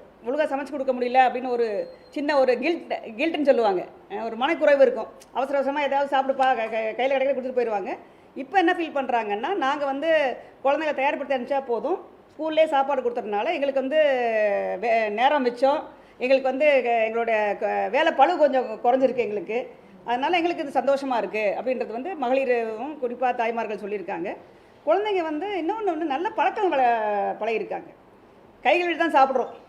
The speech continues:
நம்ம வீட்ல கை கழுவுறது யாரும் இது பண்ண மாட்டாங்க. But இங்க பார்த்தீங்கன்னா எல்லா குழந்தையும் லைன்ல நின்னு சோப் போட்டு கை கழுவிட்டு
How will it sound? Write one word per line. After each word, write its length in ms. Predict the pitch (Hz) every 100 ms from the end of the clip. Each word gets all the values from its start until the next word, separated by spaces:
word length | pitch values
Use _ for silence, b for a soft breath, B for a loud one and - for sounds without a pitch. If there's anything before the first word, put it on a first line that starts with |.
| - - - - - - -
நம்ம 160 | 240 269
வீட்ல 180 | 330 311
கை 160 | 285
கழுவுறது 220 | 311 302
யாரும் 500 | 302 269 311 294 277
இது 120 | 254 269
பண்ண 260 | 262 247
மாட்டாங்க. 140 | 226 185
But 140 | 214
இங்க 180 | 262 311
பார்த்தீங்கன்னா 380 | 311 320 330 349
எல்லா 280 | 277 302
குழந்தையும் 400 | 302 302 285 285
லைன்ல 40 | 294
நின்னு 380 | 269 247 320 392 B B -
சோப் 200 | 294 311
போட்டு 220 | 311 294
கை 180 | - 262
கழுவிட்டு 500 | 285 262 254 262 359